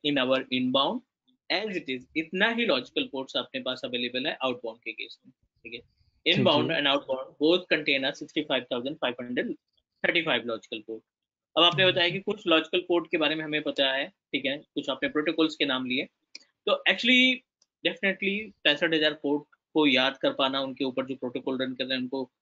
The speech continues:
Speaker 1: याद कर पाना बहुत ही ज्यादा डिफिकल्ट है। तो आईटी ने, मीन्स जो नेटवर्क की रिस्पॉन्सिबिलिटी लेता है, आई, एआईएनए, आईना, which is, uh,
Speaker 2: हम्म।
Speaker 1: fixed ten thousand ports,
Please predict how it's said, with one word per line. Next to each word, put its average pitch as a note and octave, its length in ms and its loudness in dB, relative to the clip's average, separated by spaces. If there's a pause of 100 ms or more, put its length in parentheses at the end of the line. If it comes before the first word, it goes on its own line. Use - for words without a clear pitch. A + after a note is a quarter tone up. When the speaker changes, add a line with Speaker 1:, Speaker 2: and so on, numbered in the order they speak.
(240)
Speaker 1:
याद D#3+ 260 4
कर E3+ 80 2
पाना C#3+ 260 -2
बहुत C3+ 320 -4
ही D#3+ 60 6
ज्यादा C#3+ 200 2
डिफिकल्ट C#3+ 500 -2
है। G#3 120 -6 (440)
तो C#4 320 6 (640)
आईटी G3 360 4
ने, F3+ 180 4
मीन्स E3 360 0
जो E3 160 4
नेटवर्क E3 420 2
की F3+ 60 -2
रिस्पॉन्सिबिलिटी D3 760 0
लेता C3 300 0
है, C3+ 280 -2
आई, C#3 120 2 (120)
एआईएनए, C#3 580 6 (120)
आईना, C3+ 380 0 (540)
which G3 160 0
is, A#3+ 440 4
uh, - 0 -
Speaker 2:
हम्म। G#3+ 220 6
Speaker 1:
fixed - 760 -2
ten A3 320 2
thousand C3 420 0
ports, A2+ 260 -12